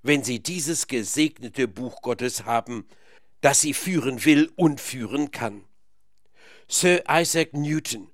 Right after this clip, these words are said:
der berühmte Wissenschaftler, sagte: "Wenn die Bibel wahr ist, wird die Zeit kommen,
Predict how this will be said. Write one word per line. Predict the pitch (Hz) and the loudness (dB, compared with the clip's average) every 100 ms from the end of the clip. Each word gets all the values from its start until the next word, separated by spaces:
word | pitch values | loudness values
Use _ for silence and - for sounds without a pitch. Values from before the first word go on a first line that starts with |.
| _ - - - | _ -20 -10 -4
der | 98 | -4
berühmte | 107 165 - 123 | 0 -2 0 0
Wissenschaftler, | 101 - 135 - 127 - 120 113 | 2 2 -2 -2 -2 0 -2 0
sagte: | 127 123 - 120 - _ - - - - | 0 -2 -4 -6 -8 _ -20 -20 -20 -2
"Wenn | 117 117 | -2 -2
die | 117 | -6
Bibel | 117 190 160 175 123 | -2 -2 0 0 2
wahr | - - | 0 0
ist, | 98 - - - - - | -6 -10 -12 -16 -20 -4
wird | 117 - | -2 -2
die | 117 104 | -6 -4
Zeit | - 143 160 - | 0 2 2 2
kommen, | 139 123 135 | 0 2 -2